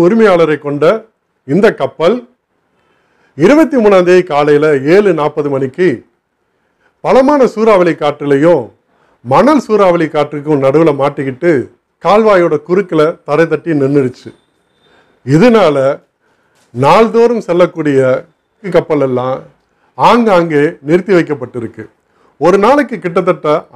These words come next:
ஐம்பதுல இருந்து ஐம்பத்தி ரெண்டு கப்பல்கள் அந்த கால்வாய் வழியாக சரக்குகளை எடுத்து பயணம் செஞ்சிருக்கு. இதுல என்ன ஒரு பெரிய பாதிப்புன்னு சொன்னீங்கன்னா, நாள் ஒன்றுக்கு ரெண்டாயிரத்தி தொள்ளாயிரம் கோடி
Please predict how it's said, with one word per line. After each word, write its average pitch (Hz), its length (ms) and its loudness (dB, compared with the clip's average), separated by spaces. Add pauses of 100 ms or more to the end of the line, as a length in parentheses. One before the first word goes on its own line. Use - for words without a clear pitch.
(140)
ஐம்பதுல 233 480 2
இருந்து 185 180 -2 (160)
ஐம்பத்தி 254 380 0
ரெண்டு 165 220 -2
கப்பல்கள் 170 500 -2 (420)
அந்த 180 200 0 (120)
கால்வாய் 185 500 0
வழியாக 151 480 0 (640)
சரக்குகளை 170 640 0
எடுத்து 151 180 -8 (140)
பயணம் 165 320 0
செஞ்சிருக்கு. 127 420 -8 (920)
இதுல 170 280 2 (200)
என்ன 294 280 2
ஒரு 185 220 0
பெரிய 180 200 0 (800)
பாதிப்புன்னு 180 540 -2
சொன்னீங்கன்னா, 135 400 -2 (800)
நாள் 220 500 2
ஒன்றுக்கு 165 340 -4 (120)
ரெண்டாயிரத்தி 233 480 0 (100)
தொள்ளாயிரம் 160 420 0
கோடி 147 200 -2